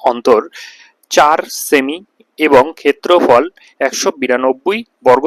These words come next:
সেমি হলে পরিসীমা কত? আচ্ছা, পরিসীমা মানে হলো টু into x plus y বার করতে হবে আমাকে। দৈর্ঘ্য যদি এক্স হয়, প্রস্থ যদি ওয়াই হয়, টু into x plus y আমাকে বার করতে হবে।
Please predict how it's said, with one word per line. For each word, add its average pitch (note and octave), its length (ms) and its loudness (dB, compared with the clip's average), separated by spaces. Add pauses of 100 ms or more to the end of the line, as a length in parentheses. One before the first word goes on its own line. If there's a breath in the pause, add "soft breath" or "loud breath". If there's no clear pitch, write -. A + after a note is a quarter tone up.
(100)
সেমি C#3 240 -10
হলে D#3 120 0 (100)
পরিসীমা A#2+ 420 -6
কত? G#2 100 -6 (180)
আচ্ছা, - 140 -10 (120)
পরিসীমা E3 480 -6
মানে F#3+ 180 -4
হলো G#3 140 -4 (160)
টু F#3 80 -8 (100)
into F#3 260 -10 (300)
x - 20 -20 (180)
plus C3+ 200 -2 (180)
y - 100 -6
বার G#2 180 -4
করতে - 200 -20
হবে G2+ 160 -8
আমাকে। G2 220 -16 (480)
দৈর্ঘ্য C3+ 300 4
যদি E3+ 200 -4
এক্স - 140 -12
হয়, A3 160 -4
প্রস্থ - 200 -2 (120)
যদি C#3+ 180 -4
ওয়াই A#2 220 -2
হয়, E3 160 -8
টু D#3+ 140 -8
into C#3 140 -8 (100)
x - 20 -20 (140)
plus D3 160 -6 (140)
y G3 120 -2
আমাকে E3+ 240 -8
বার F3 180 2
করতে - 280 -4
হবে। G2 140 -8